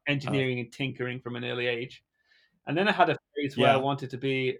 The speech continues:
Speaker 1: an N B A basketball player. Um,
Speaker 2: Nice. I like this. This is awesome.
Speaker 1: Yeah, yeah. I was like, it was, um, I was from, like, a small town in England, and, you know, basketball wasn't really that popular in England, or it wasn't back in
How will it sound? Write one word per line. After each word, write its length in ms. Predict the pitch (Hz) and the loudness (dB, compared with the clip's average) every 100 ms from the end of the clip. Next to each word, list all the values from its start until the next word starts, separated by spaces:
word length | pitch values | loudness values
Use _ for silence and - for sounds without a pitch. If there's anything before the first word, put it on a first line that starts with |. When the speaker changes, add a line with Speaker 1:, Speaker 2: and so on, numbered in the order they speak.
| - | -6
Speaker 1:
an 120 | 120 | -6
N 180 | 139 135 | -4 -2
B 100 | 131 | 0
A 100 | 127 | 0
basketball 580 | 120 135 - 123 117 110 | 2 0 0 -6 -6 -6
player. 320 | - 110 110 - _ _ _ _ _ _ _ - | -6 -8 -8 -12 _ _ _ _ _ _ _ -8
Um, 360 | 123 123 117 - _ _ 139 - - - _ | -4 -4 -6 -12 _ _ -12 -12 -18 -20 _
Speaker 2:
Nice. 920 | 139 127 247 392 - 143 117 117 - - - - - | -8 -4 0 2 2 2 -2 -4 -6 -8 -12 -12 2
I 100 | 175 | 4
like 380 | 208 180 349 359 | 6 6 4 2
this. 320 | 156 127 120 | 0 2 2
This 200 | 185 185 | 0 4
is 160 | 165 147 | 2 4
awesome. 440 | 185 311 - 175 | 2 2 2 6
Speaker 1:
Yeah, 160 | 214 202 | 10 10
yeah. 320 | 208 185 175 190 | 12 12 12 8
I 40 | |
was 140 | 185 | 4
like, 220 | 214 202 185 | 4 2 2
it 120 | 180 | 2
was, 220 | 170 151 | 2 2
um, 300 | 156 156 156 - | 2 0 -4 0
I 60 | 165 | 2
was 220 | 156 147 | 2 -2
from, 200 | - 175 | -4 0
like, 180 | 160 147 | 0 0
a 60 | |
small 380 | 139 - 165 143 | -6 -4 -2 -2
town 420 | 143 143 135 131 | 0 2 2 2
in 140 | 127 120 | -2 -4
England, 540 | 135 143 110 113 - _ _ _ _ - | -4 -4 -4 -6 -12 _ _ _ _ -6
and, 380 | 127 123 123 113 - | -4 -2 -4 -8 -6
you 100 | 131 | -4
know, 260 | 107 101 - _ _ - | -2 -4 -6 _ _ 2
basketball 480 | 151 147 131 131 123 | 2 2 -4 -2 0
wasn't 260 | 131 123 | 0 -2
really 200 | 123 120 | -2 0
that 200 | 117 113 | 2 0
popular 440 | - 127 - 117 107 | 0 -4 -2 -4 -4
in 200 | 113 110 | -6 -6
England, 340 | 113 110 110 | -6 -6 -6
or 200 | 107 110 127 | -4 -4 -4
it 60 | |
wasn't 340 | 127 131 127 113 | 0 0 -2 -2
back 360 | 120 - _ - | -2 -2 _ -12
in 200 | 113 | -12